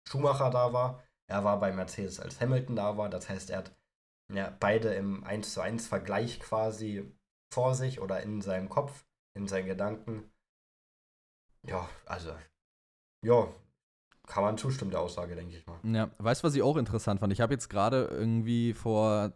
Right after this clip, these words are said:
Speaker 2: zwei Tagen oder so die erste Episode der Braun-Doku geguckt.
Speaker 1: Ja.
Speaker 2: Ähm, sehr interessant. Ich wusste zum Beispiel auch absolut gar nicht, dass James Vowles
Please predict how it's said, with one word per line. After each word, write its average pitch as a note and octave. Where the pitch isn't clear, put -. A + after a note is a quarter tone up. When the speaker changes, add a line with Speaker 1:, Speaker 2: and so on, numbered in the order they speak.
Speaker 2:
zwei -
Tagen A#2
oder C#3+
so C#3
die A#2
erste B2+
Episode B2
der G#2+
Braun-Doku G#2+
geguckt. F#2+
Speaker 1:
Ja. G2
Speaker 2:
Ähm, F#2+
sehr A#2+
interessant. C#3
Ich -
wusste E3+
zum -
Beispiel A#2
auch G#2+
absolut C3
gar A#2+
nicht, C3
dass A2
James C3
Vowles B2+